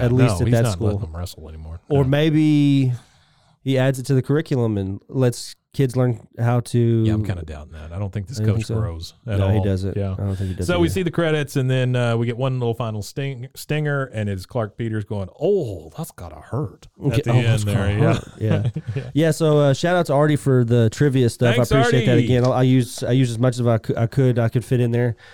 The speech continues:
Speaker 1: And, uh, shout out to
Speaker 2: You had
Speaker 1: Larry.
Speaker 2: somebody else. Yeah,
Speaker 1: Yeah,
Speaker 2: Larry.
Speaker 1: shout out to Larry as well. I had a, a guy hit me up
Speaker 2: What's up,
Speaker 1: on
Speaker 2: Larry?
Speaker 1: Instagram, and he said that he was gonna go take season one and two to Goodwill if I didn't want them.
Speaker 2: Yeah.
Speaker 1: And, uh, he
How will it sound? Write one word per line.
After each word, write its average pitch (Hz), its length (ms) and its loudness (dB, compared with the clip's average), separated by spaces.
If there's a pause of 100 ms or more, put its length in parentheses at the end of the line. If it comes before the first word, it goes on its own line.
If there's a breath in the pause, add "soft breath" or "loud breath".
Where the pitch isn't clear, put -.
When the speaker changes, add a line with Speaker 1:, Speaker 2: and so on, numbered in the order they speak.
(160 loud breath)
Speaker 1:
And, 123 300 2
uh, 120 320 2 (240 loud breath)
shout 170 340 -2
out 208 200 0
to 131 100 2
Speaker 2:
You 127 80 4
had 127 80 6
Speaker 1:
Larry. 143 180 4
Speaker 2:
somebody 95 320 2
else. - 260 -2
Yeah, 160 140 4
Speaker 1:
Yeah, 143 140 4
Speaker 2:
Larry. 139 120 4
Speaker 1:
shout 165 140 4
out 180 140 0
to 151 80 2
Larry 135 420 4
as 113 140 2
well. 123 440 2 (240 loud breath)
I 139 100 2
had 170 100 2
a, 131 260 2
a 127 100 0
guy 135 280 2
hit 143 180 4
me 135 220 2
up 131 100 4
Speaker 2:
What's - 160 -4
up, 123 40 2
Speaker 1:
on 120 260 2
Speaker 2:
Larry? 127 160 0
Speaker 1:
Instagram, 117 800 0 (460 soft breath)
and 110 300 -2
he 123 120 -2
said 123 320 -2
that 117 240 0
he 123 120 2
was 120 100 0
gonna 123 180 2
go 117 140 2
take 120 560 -2
season 123 360 0
one 123 160 4
and 110 80 0
two 135 160 2
to 123 60 2
Goodwill 120 760 2
if 120 160 -2
I 127 100 0
didn't 113 240 -2
want 127 240 0
them. 113 260 0
Speaker 2:
Yeah. 110 260 0 (220 loud breath)
Speaker 1:
And, 113 520 0
uh, 113 400 0
he 123 320 -2